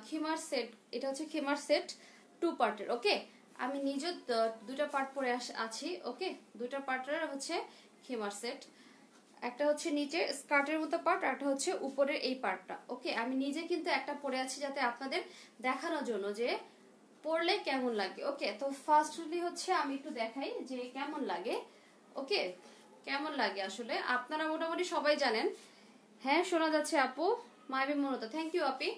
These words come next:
আচ্ছা, ওকে, তাহলে আমি দেখালাম যে এই, এটা হচ্ছে কি মেরুন কালারের একটা খিমার। ওকে, আচ্ছা, এই যে সামনের দিকে এই যে পাটটা দেখছেন, এই পাটটা দিয়ে কিন্তু আপনার এই যে আমি দেখাই, আপনি আপনার মুখটা এইভাবে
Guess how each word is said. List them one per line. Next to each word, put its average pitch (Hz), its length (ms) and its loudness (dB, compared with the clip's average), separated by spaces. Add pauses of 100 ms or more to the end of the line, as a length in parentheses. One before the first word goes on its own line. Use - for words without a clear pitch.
(400)
আচ্ছা, 214 220 -6 (680)
ওকে, 247 180 -6 (320)
তাহলে 311 280 4
আমি 330 80 0 (100)
দেখালাম 285 320 2 (140)
যে 254 60 -2 (140)
এই, 285 80 -2 (200)
এটা 302 180 -4
হচ্ছে 339 220 -2 (160)
কি 277 80 -4 (140)
মেরুন 294 340 0
কালারের 294 400 2
একটা 311 160 -4 (140)
খিমার। 277 340 0 (460)
ওকে, 403 180 2 (640)
আচ্ছা, 214 180 -12 (600)
এই 320 160 -2
যে 359 100 2 (120)
সামনের 311 360 2
দিকে 277 240 -4
এই 294 140 -2
যে 294 60 -2 (140)
পাটটা 277 320 2
দেখছেন, 262 280 -6 (180)
এই 285 120 -6
পাটটা 294 280 -2
দিয়ে 302 180 -6
কিন্তু 320 260 -2
আপনার 277 240 -2
এই 214 100 -2
যে 175 60 -4 (380)
আমি 247 100 -2 (100)
দেখাই, 233 260 2 (100)
আপনি 247 140 -2 (100)
আপনার 285 260 4 (560)
মুখটা 302 340 2
এইভাবে 302 280 4